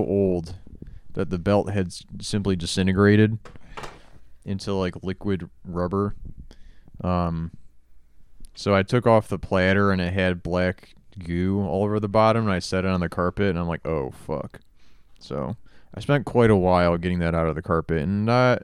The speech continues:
I did my best, but I don't think it really all came out, to be honest. Hey, speaking of, I, uh, well, actually, I had a, a record store related story, but, uh,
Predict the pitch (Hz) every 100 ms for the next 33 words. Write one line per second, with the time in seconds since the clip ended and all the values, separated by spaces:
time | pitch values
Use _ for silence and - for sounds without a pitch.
0 | - 117 147 185 113 85 92 104 - 87
1 | 85 101 92 87 82 67 76 87 85 85
2 | 85 - 87 87 - - 95 95 98 101
3 | - _ _ - - - - - - -
4 | - - - - - - - - _ _
5 | - - - - - - 127 - 175 160
6 | 127 120 104 110 - - - - - 101
7 | 104 95 92 92 - - - - _ _
8 | - _ _ _ - 117 123 113 107 104
9 | 98 85 - 95 87 82 92 87 85 92
10 | 87 85 90 85 - 90 87 87 87 85
11 | 85 85